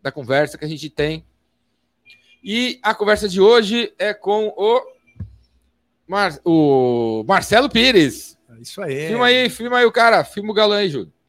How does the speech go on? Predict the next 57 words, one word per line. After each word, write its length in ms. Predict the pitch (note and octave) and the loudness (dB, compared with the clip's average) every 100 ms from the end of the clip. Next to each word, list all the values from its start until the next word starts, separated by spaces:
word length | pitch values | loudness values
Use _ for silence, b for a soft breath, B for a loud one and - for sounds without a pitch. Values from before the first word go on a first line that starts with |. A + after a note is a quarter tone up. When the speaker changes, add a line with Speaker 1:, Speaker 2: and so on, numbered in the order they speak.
| _ | _
Speaker 2:
É 120 | C3 C3+ | -18 -16
isso 240 | B2+ G3 | -16 -14
aí. 580 | D3+ C#3+ D#3 D3+ C#3 A#2+ A2 _ _ _ | -10 -8 -6 -8 -10 -14 _ _ _ _
Speaker 1:
Ô, 80 | D#3 | -8
Marcelo, 340 | C#3 - D3 | -6 0 0
ó, 140 | B2+ A2 _ _ | 0 -2 _ _
toda 220 | E3+ F3+ | -4 -2
vez 180 | E3 D#3 | -2 -4
que 120 | D#3 | -2
eu, 320 | C3+ A#2+ G2 C#2+ _ _ _ | -2 -2 -6 -14 _ _ _
Speaker 2:
Eu 80 | B2+ | -18
sei, 200 | - A#2 | -16 -4
Speaker 1:
todo 180 | F3+ F#3 | -2 -2
mundo 80 | |
Speaker 2:
cara. 60 | E3 | -4
Speaker 1:
que 60 | D3+ | -4
vem 80 | D#3 | -4
aqui 140 | D3+ | -4
ganha 140 | D#3 D#3 | -4 -4
palheta. 480 | D#3 C3+ A2+ G2 F2+ _ _ _ _ _ _ _ _ _ _ | -2 -2 -2 -10 -14 _ _ _ _ _ _ _ _ _ _
Isso 100 | - | -8
é 40 | C3+ | -6
uma 60 | |
palheta, 440 | - F#3 C3+ C3 A2+ | -2 0 0 -4 -8
viu? 240 | C3 C#3+ _ | -8 -10 _
Speaker 2:
Mas 140 | A#2+ | -20
super 240 | - E3 A3 | -18 -14 -12
legal. 300 | E3+ C3+ C3 | -10 -10 -10
E 40 | |
eu 80 | C#3+ | -6
Speaker 1:
Pa- 60 | |
Speaker 2:
sei 80 | C#3+ | -6
tocar 240 | G3+ G#3+ G#3+ | -6 -14 -14
com 120 | E3+ | -14
isso, 240 | D#3+ - | -16 -18
hein, 60 | C#3+ | -20
cara? 200 | A#2+ A2 _ | -20 -20 _
Speaker 1:
Então, 400 | - A2+ F2+ E2+ - | -6 -6 -6 -14 -14
é 60 | |
pra 120 | C3 | -12
tocar. 340 | B2 F3 C#3+ A#2 | -10 -6 -4 -4
Speaker 2:
Eu 40 | |
sei 140 | - D#3+ | -6 -16
tocar 200 | D#3 F#3 | -18 -18
com 140 | E3 | -16
isso. 360 | C#3+ C#3 - _ _ _ _ - | -16 -18 -20 _ _ _ _ -12
Speaker 1:
Toca 220 | B2 D3+ | -8 -4
aí. 240 | B2+ A2 A#2 A2+ - | -4 -6 -14 -20 -12
Speaker 2:
Eu 80 | A#2 | -4
sei 120 | C3+ | -4
Speaker 1:
É, 40 | |
Speaker 2:
tocar. 440 | D#3+ D3+ A#2+ B2+ B2 | -4 -10 -16 -16 -18
Speaker 1:
depois 260 | - - E3 | -16 -8 -4
faz 220 | G3 G3 | 0 0
um 100 | G#3+ | -2
vídeo 380 | E3+ F3 D#3 C3+ | -4 -6 -4 -4
aí 220 | C#3+ C#3 | -4 -6